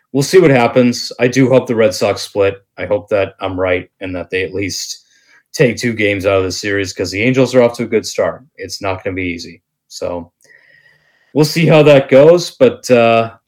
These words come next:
after that, the weekend crew will be back with you. So that they'll record on Monday night. So you guys will have them on Tuesday for your Tuesday commute next week. So keep the lookout for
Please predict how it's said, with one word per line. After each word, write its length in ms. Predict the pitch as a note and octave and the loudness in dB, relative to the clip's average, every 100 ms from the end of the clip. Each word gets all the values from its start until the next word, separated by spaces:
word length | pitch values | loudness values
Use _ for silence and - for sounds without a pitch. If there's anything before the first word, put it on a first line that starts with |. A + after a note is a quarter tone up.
| _ _ - | _ _ -4
after 360 | C3+ C#3+ C#3+ | -4 0 2
that, 400 | A#2+ C3 F3 - - | 4 4 4 0 -6
the 540 | A#2 A2+ A2+ A2 A2+ _ | -4 -2 -2 -4 -6 _
weekend 480 | - B2 C#3+ D#3+ C#3+ | -2 0 4 4 4
crew 140 | - C#3 | 4 4
will 100 | C#3 | 4
be 100 | B2+ | 4
back 320 | B2 A#2+ B2 | 2 2 0
with 160 | B2 | -4
you. 440 | A#2 A#2+ B2 B2 B2 - | 0 2 2 2 -4 -14
So 320 | - A#2 G#2 | -4 0 0
that 280 | F#2+ A#2+ A2+ | 0 -2 2
they'll 160 | B2 E3 | 4 6
record 420 | E3 - D3+ C#3 | 4 6 6 6
on 160 | B2 A2+ | 4 4
Monday 300 | A#2+ A#2+ A#2+ | 2 2 2
night. 320 | A#2 A#2+ - | 2 0 -2
So 100 | A#2 | -4
you 100 | B2 | 2
guys 220 | D3 C#3 | 4 4
will 100 | B2 | 2
have 220 | A2+ A#2 | 0 0
them 180 | A#2 A2 | 0 -2
on 200 | G2 F2+ | -6 -8
Tuesday 840 | - - E3+ D3+ - F#2+ F#2 G2+ - _ _ _ _ _ | -12 -6 -2 -2 -4 -10 -10 -12 -16 _ _ _ _ _
for 140 | - A2 | -2 0
your 400 | G2 G2+ G2+ F#2 | 0 0 0 -2
Tuesday 460 | - C3 B2+ A2 B2 | -2 0 2 2 2
commute 380 | A#2 A2 A#2 A#2+ | 0 -2 -2 -2
next 340 | G#2 G2 - | -6 -6 -10
week. 320 | G2+ B2 C#3+ | -4 -4 -4
So 500 | - - G2 F#2+ F#2 _ _ _ _ _ | -6 -2 0 0 -6 _ _ _ _ _
keep 220 | C3 B2+ | -4 -4
the 100 | A#2 | -6
lookout 500 | G#2 A2+ B2 A2 - | -6 -2 0 0 -2
for 140 | G#2+ | -8